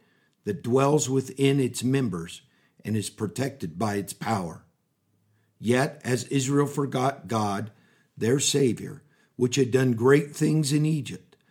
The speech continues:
God's people in the church, who experienced a greater deliverance and power than Israel could imagine, are warned not to neglect so great salvation.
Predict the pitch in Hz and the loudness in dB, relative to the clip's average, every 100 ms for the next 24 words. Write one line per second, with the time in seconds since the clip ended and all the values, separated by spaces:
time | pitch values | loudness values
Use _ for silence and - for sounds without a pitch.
0 | _ _ - 107 120 143 143 - 147 147 | _ _ -6 2 4 4 0 -2 -2 0
1 | 147 135 139 147 143 120 98 85 - - | -2 0 2 2 2 0 0 -2 -10 -20
2 | _ _ _ - 135 131 - - 151 156 | _ _ _ 0 0 2 0 2 4 4
3 | 151 147 - - 147 127 135 147 170 190 | 2 -2 -4 2 2 2 2 4 6 6
4 | 165 175 151 127 98 101 101 - - _ | 6 4 4 4 0 -4 -8 -12 -18 _
5 | _ _ - 139 160 160 170 165 139 87 | _ _ 0 2 4 2 2 4 4 0
6 | - - _ _ _ 120 131 131 147 165 | -8 -18 _ _ _ 0 0 2 4 4
7 | 180 190 180 180 151 170 160 156 170 160 | 6 6 6 2 0 2 2 2 2 0
8 | 104 - - _ _ _ _ _ - 104 | -4 -12 -18 _ _ _ _ _ -8 -4
9 | 107 139 151 131 127 - - _ _ - | 2 4 4 4 2 -2 -10 _ _ -2
10 | 117 131 143 - 156 160 151 139 113 90 | 0 0 0 0 2 2 4 2 2 -4
11 | - - _ _ - - - 147 127 113 | -14 -20 _ _ -2 2 4 6 6 6
12 | 123 117 92 - - 107 101 98 107 92 | 2 2 0 -4 -4 -2 -2 -2 -2 -2
13 | - - - | -8 -12 -18